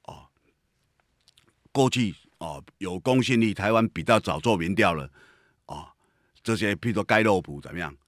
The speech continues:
这些如果做出来，蔡英文的民调不会好看。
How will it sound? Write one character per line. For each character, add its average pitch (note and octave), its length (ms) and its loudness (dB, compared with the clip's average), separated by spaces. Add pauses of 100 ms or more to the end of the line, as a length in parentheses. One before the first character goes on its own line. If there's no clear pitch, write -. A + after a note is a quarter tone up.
(140)
这 E3 140 -4
些 F3+ 220 2
如 D3 180 4
果 B2 180 -2
做 C#3 160 -2
出 B2+ 120 -4
来， G2+ 100 -2
蔡 A#2 160 -2
英 A2 100 2
文 G2 80 0
的 G2+ 100 0
民 D#2 140 -6
调 F2 140 -2
不 E2+ 120 -8
会 E2+ 100 -2
好 C2 120 -12
看。 D2 220 -10